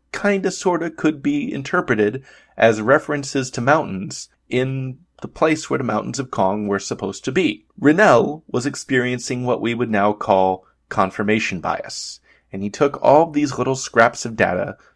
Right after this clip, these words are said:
put them together, and used it to validate his ideas about the mountains of Kong. Rennell's seventeen ninety-eight maps influenced other maps to follow throughout the eighteen hundreds.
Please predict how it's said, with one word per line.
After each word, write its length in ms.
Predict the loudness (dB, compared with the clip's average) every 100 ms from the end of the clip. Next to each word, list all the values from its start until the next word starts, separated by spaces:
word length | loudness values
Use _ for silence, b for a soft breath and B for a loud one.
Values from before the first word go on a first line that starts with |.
| b _
put 180 | -2 -2
them 160 | -2 -6
together, 580 | 4 6 6 2 -2 _ _ _ _
and 200 | -4 -2
used 320 | 2 0 0 -8
it 140 | -6
to 80 | -4
validate 600 | 6 8 8 6 2 0
his 220 | 0 4
ideas 680 | 4 4 -2 -2 -4 -8 -16 _ _
about 500 | -4 6 8 8 4
the 80 | -2
mountains 400 | 2 0 -2 -6
of 100 | -4
Kong. 380 | 2 2 2 -8 _ _ -2
Rennell's 380 | 2 2 2
seventeen 460 | 0 0 0 -2 -2
ninety-eight 420 | 0 2 0 0
maps 480 | -2 -4 -6 -14 -12
influenced 520 | -6 -6 -2 -2 -2
other 240 | -2 0 2
maps 320 | 2 0 -2
to 100 | -6
follow 480 | 0 0 2 -4 -8 b b
throughout 300 | 2 4 4
the 100 | 2
eighteen 260 | -4 -4 -8
hundreds. 600 | -8 -10 -14 -14 -14